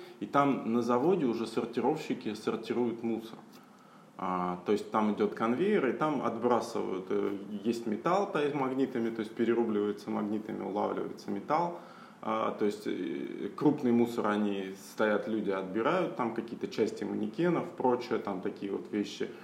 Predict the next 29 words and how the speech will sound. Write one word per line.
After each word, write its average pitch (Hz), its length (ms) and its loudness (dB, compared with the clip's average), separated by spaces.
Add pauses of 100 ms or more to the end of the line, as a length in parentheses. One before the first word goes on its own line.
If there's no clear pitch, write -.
(240)
А 214 120 4
остальное 214 420 4
там 147 200 0
перерабатывается 139 840 4
само. 113 480 -2 (320)
То - 60 0
есть - 160 -8
пластик 139 420 4
там 101 200 -2
сдувается 123 600 0
как-то - 340 -6
ещё, 104 420 -2 (300)
и 117 60 0
так 190 220 2
вот 147 160 0
оно 143 200 2
обрабатывается. 117 920 -2
Остальное 151 440 2
там 107 300 -2
захоранивается, 135 680 -4
сжигается. 104 580 -2 (720)
Вот, 98 160 -8
то 120 60 0
есть - 140 -4
есть 180 180 2
какая-то 120 640 4
обработка, 127 560 2
есть 127 260 0
какие-то 110 540 0